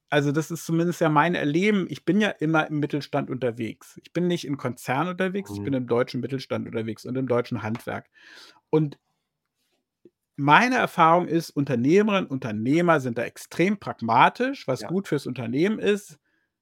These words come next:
Speaker 1: nehmen sie und was nicht gut fürs Unternehmen ist, lassen sie.
Speaker 2: Hm.
Speaker 1: In aller Regel.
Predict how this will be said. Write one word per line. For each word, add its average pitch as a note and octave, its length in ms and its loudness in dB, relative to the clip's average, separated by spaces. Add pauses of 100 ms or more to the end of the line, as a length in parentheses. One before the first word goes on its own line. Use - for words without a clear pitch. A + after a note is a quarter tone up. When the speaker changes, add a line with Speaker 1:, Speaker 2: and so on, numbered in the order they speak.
(380)
Speaker 1:
nehmen F#3 320 6
sie A#3+ 260 2
und E3+ 140 0
was D#3 180 2
nicht F3+ 220 -4
gut G3 160 -2
fürs F3 180 0
Unternehmen C#3+ 500 0
ist, - 140 -8
lassen A#2+ 380 -6
sie. A#2+ 320 -16 (200)
Speaker 2:
Hm. A2+ 180 -12
Speaker 1:
In B2 60 -6
aller C#3 280 2
Regel. A#2 360 -4